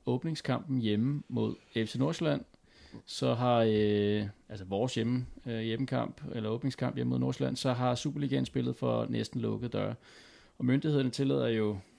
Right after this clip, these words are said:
øh, flere på, øh, på nogle stadions i, øh, i Danmark, men for enten det er tale om, øhm, øh, Brøndby F C K derby i Telia Parken, eller på Brøndby Stadion, eller et Mose derby på Tingbjerg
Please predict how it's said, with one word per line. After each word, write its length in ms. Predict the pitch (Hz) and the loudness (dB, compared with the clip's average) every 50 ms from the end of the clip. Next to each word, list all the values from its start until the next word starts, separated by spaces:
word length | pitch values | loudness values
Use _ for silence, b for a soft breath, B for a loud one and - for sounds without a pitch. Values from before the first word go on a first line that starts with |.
| _ - - | _ -12 -8
øh, 420 | 117 107 98 95 92 90 92 95 95 - _ _ _ _ _ _ _ _ - | -6 -4 -2 -2 -2 -4 -4 -6 -8 -12 _ _ _ _ _ _ _ _ -10
flere 240 | - 110 127 170 180 | -4 -2 -2 -2 -2
på, 300 | 175 - 120 117 107 101 | -2 -2 -2 0 0 0
øh, 260 | 98 101 98 98 98 | 0 0 0 -2 -4
på 100 | - 117 | -4 -4
nogle 200 | 104 127 - 185 | -2 -2 -2 -2
stadions 680 | 180 - 139 135 139 139 127 143 139 135 127 - - | 0 -2 -2 0 -2 -2 -2 -2 -2 -2 -2 -4 -6
i, 240 | - - 127 120 117 | -6 -4 -4 -2 -2
øh, 120 | 117 117 117 | -2 -4 -4
i 40 | |
Danmark, 440 | 117 - 117 113 120 131 135 127 - | -4 -2 -2 0 0 0 0 0 -2
men 320 | 127 120 113 113 113 117 - | -2 -2 0 0 -2 -4 -4
for 200 | - - 127 113 | -4 -4 -2 -2
enten 260 | 113 117 123 - 139 123 | -2 -2 -2 -2 -2 -2
det 120 | - 120 | -2 -2
er 40 | 110 | -2
tale 320 | - - 110 110 117 123 | 0 0 0 2 2 2
om, 220 | 120 113 107 104 104 | 2 2 0 0 0
øhm, 400 | 104 104 101 101 104 101 101 95 - _ _ _ _ _ _ _ _ _ - 247 254 | 0 0 0 0 -2 -2 -4 -6 -12 _ _ _ _ _ _ _ _ _ -16 -10 -6
øh, 120 | 135 120 | -4 -2
Brøndby 300 | - 117 113 110 113 110 | 2 2 2 4 2 0
F 20 | - | -2
C 80 | - | -2
K 300 | - 135 123 127 131 127 | 0 0 0 0 0 0
derby 240 | - 113 107 110 107 | 2 2 2 2 0
i 60 | 110 | -2
Telia 300 | 104 - 139 151 - 160 | 0 0 0 0 0 0
Parken, 380 | 139 143 131 127 123 127 127 127 | 2 2 2 4 4 4 2 2
eller 260 | - 110 107 104 101 | 2 2 2 0 0
på 100 | 101 101 | -2 -2
Brøndby 200 | 101 107 98 98 | -4 -4 -4 -4
Stadion, 360 | 101 - 151 160 - 160 160 | -2 2 2 2 2 2 0
eller 140 | 139 120 113 | 2 2 0
et 80 | 110 113 | 0 0
Mose 260 | 113 113 123 123 - | 0 0 -2 -2 -2
derby 220 | 123 113 110 107 | -2 -2 -2 -2
på 60 | - | -4
Tingbjerg 500 | - - - 147 170 175 175 156 131 131 | -4 0 0 0 2 4 2 2 2 0